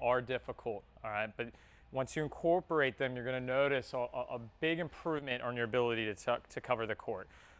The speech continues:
I've been through a lot of injuries. My footwork patterns have, have, you know, changed to some degree, but my ability to cover the court has stayed relatively the same by trying to hold true to defending the outer thirds of the court.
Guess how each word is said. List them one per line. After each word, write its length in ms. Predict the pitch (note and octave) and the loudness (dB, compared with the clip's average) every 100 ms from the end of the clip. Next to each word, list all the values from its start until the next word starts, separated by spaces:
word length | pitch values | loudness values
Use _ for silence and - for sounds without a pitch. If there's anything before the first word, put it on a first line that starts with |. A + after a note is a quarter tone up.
| - | -4
I've 120 | A#2+ | 0
been 160 | E3 D#3 | 2 2
through 200 | F3+ D3+ | 4 4
a 20 | |
lot 260 | C3+ C#3+ D#3 | 6 8 6
of 80 | |
injuries. 600 | D#3 D3+ C#3 D3+ D3 C3+ - - - - _ _ | 2 -2 0 2 2 -2 -8 -20 -20 -20 _ _
My 100 | B2 | 0
footwork 380 | - E3 D3+ C3 | 2 0 0 0
patterns 460 | D3+ C#3+ C3+ C3 - | 6 6 6 0 -2
have, 200 | A#2 G#2 | -4 -4
have, 260 | A#2 A2+ G#2 - - - | -4 -4 -4 -18 -20 -16
you 120 | C3 | -10
know, 100 | A2 F#2 - _ - | -10 -12 -20 _ -12
changed 440 | - D#3+ D#3+ C#3 | -4 -2 -2 -4
to 60 | C3+ | -2
some 200 | D#3 D3 | -2 -2
degree, 420 | B2 C3 C#3+ C#3 | -2 0 2 2
but 220 | B2 B2+ | 0 0
my 140 | A#2+ | 2
ability 420 | A#2 C#3 D#3 D#3 D3+ | 2 2 2 2 -2
to 80 | |
cover 160 | D#3+ C3 | -2 -4
the 60 | A#2+ | -6
court 480 | - E3+ D3+ C3 - - - - | -4 2 4 2 -2 -20 -20 -4
has 220 | C3+ C3 | -2 -2
stayed 420 | - - D3+ C#3+ | -8 0 2 2
relatively 540 | C3 C#3 C3+ - C3 B2+ | 2 4 2 0 -2 -2
the 100 | A2+ | -4
same 500 | - D3 C3+ A#2+ G#2+ - - - | -2 0 2 0 -6 -16 -20 2
by 100 | C3 | 2
trying 480 | B2 - D3 C#3+ D3 | 2 -2 2 2 4
to 60 | C3+ | 2
hold 260 | C3+ C3 | 2 0
true 300 | - D3+ C#3 | -2 -2 -2
to 80 | A#2+ | -2
defending 480 | A2 - C3+ B2+ A#2+ | -10 -6 -4 -4 -4
the 160 | A#2+ - | -6 0
outer 260 | B2 A#2+ | 2 2
thirds 440 | A2+ C3+ B2+ A#2 A2 | -2 -2 -2 -2 -4
of 60 | |
the 100 | A2 | -6
court. 280 | - G#2 | -4 -8